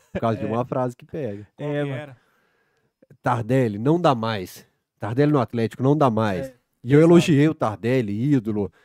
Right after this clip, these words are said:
Speaker 1: defendi o Tardelli quando ele recusou proposta financeira e tal, mas pro Atlético são momentos diferentes hoje. Tardelli, não dá mais.
Speaker 3: Sério? Você
Speaker 2: Fica
Speaker 3: acha que
Speaker 2: pesado.
Speaker 3: não dá mais, mano?
Speaker 1: Não dá, sem
Speaker 3: Um
Speaker 1: chance.
Speaker 3: elenco que tem Fábio Gomes, entra às vezes Felipe Felício no jogo, entra,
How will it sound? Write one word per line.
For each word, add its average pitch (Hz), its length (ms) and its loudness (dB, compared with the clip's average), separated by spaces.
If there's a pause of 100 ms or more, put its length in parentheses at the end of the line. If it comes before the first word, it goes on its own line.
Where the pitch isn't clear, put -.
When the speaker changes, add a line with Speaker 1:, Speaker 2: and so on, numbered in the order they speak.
(160)
Speaker 1:
defendi 135 400 -4
o 139 60 -2
Tardelli 117 400 -6
quando 120 180 -6
ele 120 140 -4
recusou 113 540 -6
proposta 110 480 -8
financeira 110 480 -10
e 120 40 -12
tal, 131 120 -6
mas 170 240 -6
pro 175 140 -10
Atlético 165 320 -6
são 170 80 -4
momentos 160 260 -4
diferentes 151 440 -6
hoje. 110 280 -4 (240)
Tardelli, 92 480 -12
não 113 180 -10
dá 120 140 -8
mais. 87 260 -14 (280)
Speaker 3:
Sério? 254 280 -16
Você - 60 -20
Speaker 2:
Fica 180 160 0
Speaker 3:
acha - 60 -4
que 208 80 6
Speaker 2:
pesado. 202 260 2
Speaker 3:
não 139 60 2
dá 202 100 -4
mais, 240 280 -12
mano? 113 180 -12
Speaker 1:
Não 110 140 -4
dá, 104 220 -6
sem 127 140 -12
Speaker 3:
Um 123 40 -12
Speaker 1:
chance. 147 120 -10
Speaker 3:
elenco 156 260 -12
que - 80 -20
tem 143 260 -14
Fábio 135 260 -16
Gomes, 135 680 -18
entra 135 340 -16
às 123 100 -18
vezes 135 240 -14
Felipe 135 300 -18
Felício 131 420 -16
no 123 80 -14
jogo, 147 400 -12
entra, 135 440 -16